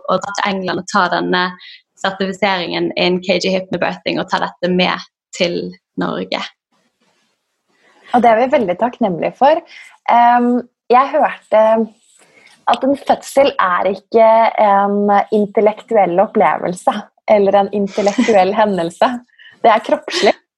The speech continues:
Speaker 1: Det stemmer. Egentlig så har du lyst til å ta vekk den, det vi prøver å, å lære kvinner til å gjøre, det er å ta vekk den tenkende delen av hjernen og rett og slett, eh, bruke apehjernen sin litt,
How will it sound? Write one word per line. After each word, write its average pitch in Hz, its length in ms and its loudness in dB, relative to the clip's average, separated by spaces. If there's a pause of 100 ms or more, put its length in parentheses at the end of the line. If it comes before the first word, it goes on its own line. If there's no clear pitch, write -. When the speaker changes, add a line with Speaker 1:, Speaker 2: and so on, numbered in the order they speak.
(1120)
Speaker 1:
Det 269 140 0
stemmer. 190 580 -2 (1500)
Egentlig 254 520 2
så 269 120 -2
har 240 160 2
du 233 80 2
lyst 254 220 0
til 247 40 -4
å - 60 -8
ta 233 160 0
vekk - 300 -6 (100)
den, 196 200 -2 (280)
det 247 160 0
vi 247 160 -2
prøver 214 480 0
å, 202 60 4 (420)
å 208 80 4
lære 196 460 0
kvinner 185 260 -2
til 196 160 -2
å 190 40 -2
gjøre, 190 280 0
det 196 60 0
er 208 80 0
å 208 100 -14
ta 208 160 -2
vekk - 300 -6 (100)
den 185 160 -2 (480)
tenkende 233 520 0
delen 208 440 0
av 196 240 2
hjernen 196 560 0
og 190 80 0
rett 233 160 -4
og 196 80 -14
slett, 220 320 -4 (160)
eh, 180 220 0 (100)
bruke 202 480 -2
apehjernen 196 800 -2
sin 196 280 -2
litt, 233 200 -2